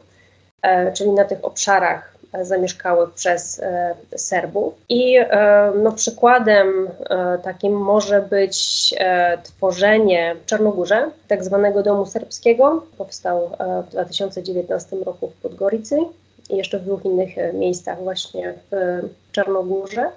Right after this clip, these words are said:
De facto Dom Serbski jest, e, taką siedzibą instytucji, organizacji, a, które, e, mają na celu promowanie kultury,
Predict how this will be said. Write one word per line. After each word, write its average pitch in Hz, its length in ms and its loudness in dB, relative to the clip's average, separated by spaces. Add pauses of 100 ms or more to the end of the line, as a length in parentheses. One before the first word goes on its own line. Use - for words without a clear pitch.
(140)
De 247 160 -2
facto 247 520 2
Dom 214 220 4
Serbski 214 440 -6
jest, 196 400 -6
e, 196 120 -2
taką 185 220 -6
siedzibą 185 480 -4
instytucji, 185 560 -8
organizacji, 175 720 -6 (380)
a, - 240 -12
które, 175 240 -4
e, 170 560 -4
mają 180 240 0
na 175 80 -6
celu 170 440 0
promowanie 180 500 0
kultury, 175 480 -6